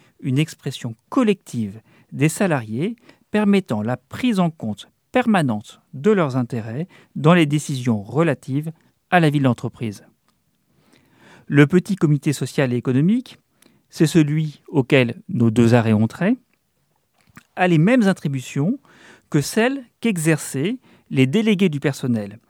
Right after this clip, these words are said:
Les délégués du personnel, c'est une institution qui a été créée en dix-neuf cent trente-six par le Front populaire pour permettre en particulier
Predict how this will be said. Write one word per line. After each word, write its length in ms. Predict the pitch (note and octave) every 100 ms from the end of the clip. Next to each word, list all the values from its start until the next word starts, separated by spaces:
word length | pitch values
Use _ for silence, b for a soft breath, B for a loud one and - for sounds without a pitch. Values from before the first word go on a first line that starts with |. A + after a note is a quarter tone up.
| b b b b
Les 240 | C3+ C3+
délégués 400 | B2+ C3+ C3 C3+
du 100 | B2+
personnel, 420 | D3+ C3+ E3+ A#3
c'est 180 | A#3 E3
une 120 | D#3+
institution 640 | G#3+ - - F3 - F3
qui 120 | D#3 C3
a 40 |
été 160 | B2 B2+
créée 280 | - D#3
en 100 | B2+
dix-neuf 400 | A2+ A#2+ F#3 G#3
cent 120 | - E3+
trente-six 600 | D3+ C#3 - A#3+ - - b b b b
par 140 | D#3+
le 100 | D#3
Front 220 | - B3
populaire 640 | A3 F3 C3+ A2 C#3 G3+ _ _ b b b
pour 160 | E3+ D#3+
permettre 480 | E3+ E3 D3 - -
en 140 | - C4
particulier 800 | G#3+ - E3+ - C3+ A#2+ F#3